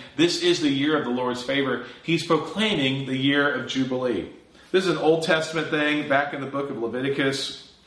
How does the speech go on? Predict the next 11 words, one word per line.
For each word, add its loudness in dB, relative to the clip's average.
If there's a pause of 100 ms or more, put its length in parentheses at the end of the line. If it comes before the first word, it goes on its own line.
(320)
uh, -2
chapter 0
twenty-five, 0 (720)
verses -2
eight 4
through 0
ten. 0
It's -6
part 2
of 0
the, 0